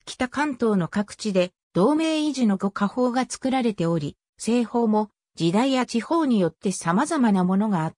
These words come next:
た。現在では、埼玉県熊谷市の銘菓として知られ、市内各地に取扱店舗があるほか、稀に公立小中学校の学校給食に出ることがある。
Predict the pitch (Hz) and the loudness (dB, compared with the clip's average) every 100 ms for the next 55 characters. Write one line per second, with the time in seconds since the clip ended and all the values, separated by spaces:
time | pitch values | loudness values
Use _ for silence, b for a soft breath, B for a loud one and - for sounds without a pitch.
0 | - 143 - _ _ _ _ _ _ 233 | -8 -8 -8 _ _ _ _ _ _ -2
1 | 311 269 226 185 165 147 160 _ _ _ | 0 0 0 0 0 0 -2 _ _ _
2 | 208 277 - 294 285 262 214 190 185 196 | -2 0 0 -2 -2 2 2 2 2 2
3 | 247 254 269 269 220 190 175 233 233 208 | 2 2 0 0 2 2 2 0 0 -2
4 | 185 190 185 170 165 160 165 170 - _ | -2 -4 -4 -4 -2 -2 -2 -4 -8 _
5 | - - 220 269 247 269 - - 220 190 | -12 2 2 2 -2 -6 -8 -4 2 2
6 | 175 _ _ 185 226 302 311 - 285 285 | 0 _ _ 0 2 0 -4 -4 -2 -2
7 | 285 269 - 196 160 160 214 180 170 - | -2 -2 0 0 2 0 0 0 -2 -2
8 | 160 - _ - 175 247 302 - 269 269 | -4 -6 _ 0 2 2 -2 -2 2 2
9 | 269 - - 285 - - 285 254 247 _ | 0 -4 -4 -2 -2 -2 -2 -2 -4 _
10 | 214 185 160 151 156 - 277 285 302 285 | 0 2 2 -2 -4 -2 -2 -2 -2 -2
11 | - 240 214 170 196 254 247 185 185 147 | -2 -2 0 2 2 0 0 -2 -2 -2
12 | - b _ 170 147 - | -4 b _ -2 -2 -6